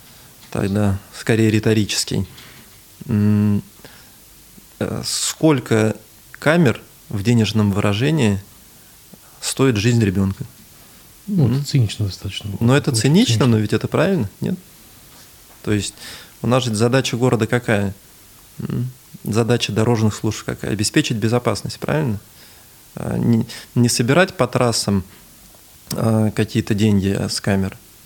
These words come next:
Speaker 1: Ну, в первую очередь безопасности. Мне кажется, безопасность наших детей,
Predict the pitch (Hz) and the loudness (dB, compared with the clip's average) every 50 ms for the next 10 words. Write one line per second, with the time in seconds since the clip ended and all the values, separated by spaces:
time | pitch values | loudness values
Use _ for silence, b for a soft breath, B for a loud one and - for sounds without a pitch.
0 | - - - - 110 107 101 - - 123 127 143 143 127 131 - - 123 120 120 | -20 -12 -6 -2 -2 0 0 0 0 0 0 2 2 0 0 0 -2 -4 -2 -2
1 | 127 127 135 131 - 110 101 - - - - - - - 104 104 101 - 120 117 | 0 0 -2 -2 -2 -4 -4 -4 -6 -8 -8 -8 -6 -2 -2 -2 0 0 0 0
2 | 110 - - 98 107 104 110 110 - 117 - - 110 - - 110 107 - - 104 | -2 -4 -4 -2 -2 -2 -2 -2 -2 -2 -4 -4 -4 -4 -4 -4 -4 -4 -6 -8
3 | 95 101 98 - 139 143 156 165 | -6 -6 -6 -4 -2 -2 -2 -2